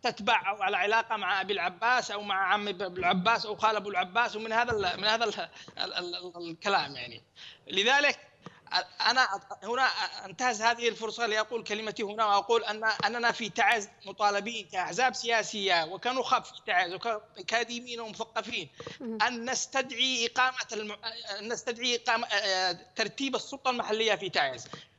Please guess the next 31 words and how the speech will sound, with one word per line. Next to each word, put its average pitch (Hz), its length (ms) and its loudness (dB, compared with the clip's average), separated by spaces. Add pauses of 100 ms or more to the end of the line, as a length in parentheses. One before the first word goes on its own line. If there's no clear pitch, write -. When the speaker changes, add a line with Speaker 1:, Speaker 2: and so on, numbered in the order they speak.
(200)
Speaker 1:
قدر 285 260 2
الإمكان 214 500 2
يجب 240 280 2
إعادة 247 440 2
المحافظ 208 480 0
ويج-، 226 440 -6
ويجب 247 380 -6
إعادة 254 240 -2
تفعيل 262 580 -6 (100)
أن-، 233 280 -6
آه، 196 260 4
مؤسسات 226 480 -4
الدولة 233 340 0
في 214 120 -6
تعز، 180 320 0
لأن 269 220 -2 (460)
عدم 262 380 2
تفعيل 247 460 -2
مؤسسات 233 600 -4
الدولة 240 480 2 (580)
هو 247 100 4
الباب 247 520 4
الذ-، 226 400 -8
الذي 240 520 -4 (120)
ي-، 226 120 -8 (220)
يطل 240 280 0
من 226 80 -2
خلاله 226 340 2
الجحيم 214 380 2
في 175 120 -4
تعز. 123 400 -8